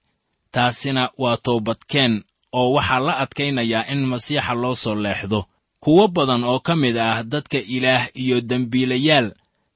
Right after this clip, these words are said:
ayaa marka la eego dabeecaddooda waxay u muuqdaan inay wax waliba haystaan. Ha yeeshee, waxaa qanacsanaantu ay imaanaysaa markii la toobad keeno,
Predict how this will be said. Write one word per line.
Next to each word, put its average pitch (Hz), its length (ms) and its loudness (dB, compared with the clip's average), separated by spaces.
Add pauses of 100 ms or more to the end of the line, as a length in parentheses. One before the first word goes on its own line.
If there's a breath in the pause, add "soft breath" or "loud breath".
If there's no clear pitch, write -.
(180)
ayaa 135 500 2
marka 165 360 0
la 165 240 0
eego 120 300 -2
dabeecaddooda 127 960 0
waxay 131 480 0
u 165 120 -4
muuqdaan 120 640 2 (640)
inay 160 260 2
wax 156 260 0
waliba 120 380 0
haystaan. 113 680 -2 (280)
Ha 135 140 -2
yeeshee, 120 640 0 (120)
waxaa 131 340 0
qanacsanaantu 131 840 -2
ay 123 180 -2
imaanaysaa 127 720 -2
markii 135 340 -4
la 131 180 -2
toobad 123 480 -4
keeno, 113 500 0